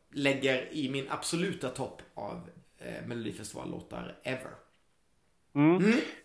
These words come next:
Speaker 2: Kul. Jag tycker att, jag måste säga att det var jättejobbigt, för jag har ju hyllat både Paul Rain och, eh, Karin Ljung och Mikael Nannini, och det gör ont att jag måste lämna dem utanför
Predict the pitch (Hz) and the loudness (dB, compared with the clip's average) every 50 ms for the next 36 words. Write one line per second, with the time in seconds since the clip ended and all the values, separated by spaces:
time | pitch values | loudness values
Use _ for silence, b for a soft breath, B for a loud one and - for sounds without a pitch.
0 | _ _ _ _ _ _ _ _ _ - 196 208 160 123 123 147 160 170 165 165 | _ _ _ _ _ _ _ _ _ 8 8 10 10 10 10 12 12 12 12 10
1 | 175 165 185 180 151 170 175 175 170 160 165 170 160 - 180 170 - 180 151 135 | 10 10 8 10 8 8 8 10 10 10 10 8 8 6 6 8 10 10 10 12
2 | 147 139 139 135 139 151 139 - - 151 160 143 131 123 - - 139 135 135 139 | 10 10 10 12 10 10 8 8 8 8 8 10 8 8 10 12 12 12 12 12
3 | 135 151 151 147 147 147 147 147 147 135 151 147 131 131 131 131 135 131 139 135 | 12 12 12 12 12 10 8 8 8 10 10 12 12 12 10 10 8 8 10 10
4 | 131 123 143 143 143 - - 135 131 127 123 123 131 143 151 147 147 143 139 127 | 12 12 10 10 10 8 10 12 12 12 12 12 12 12 12 12 10 10 10 8
5 | 127 117 120 - - - 123 123 123 123 127 123 123 - 139 131 127 127 123 127 | 6 4 4 4 6 8 10 10 10 10 8 8 8 10 12 12 12 12 12 12
6 | 123 123 120 120 120 123 123 117 131 123 117 120 123 123 120 120 117 113 120 123 | 10 10 10 10 10 8 8 8 8 8 10 8 8 8 8 8 10 10 12 12
7 | 123 123 120 117 117 131 131 127 127 127 131 135 135 - 165 180 208 196 151 127 | 12 12 12 10 12 12 12 12 12 12 12 12 12 12 12 12 12 12 12 12
8 | - - 139 127 123 135 123 123 123 117 - 135 127 123 127 117 117 117 113 110 | 12 12 10 12 12 12 12 12 12 10 8 8 10 10 10 10 10 10 10 8
9 | 110 110 123 156 143 123 107 - 123 113 110 - - 117 113 113 110 113 | 8 8 6 4 4 4 6 8 6 6 6 6 8 10 10 10 8 6